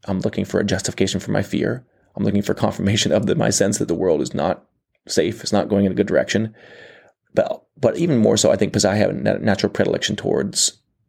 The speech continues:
what would it say? You know, just natural predilection towards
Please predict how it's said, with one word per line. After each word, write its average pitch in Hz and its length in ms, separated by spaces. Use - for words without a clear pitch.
what - 180
would - 120
it - 100
say? 50 520
You 50 320
know, 50 300
just - 360
natural 123 320
predilection 110 380
towards - 640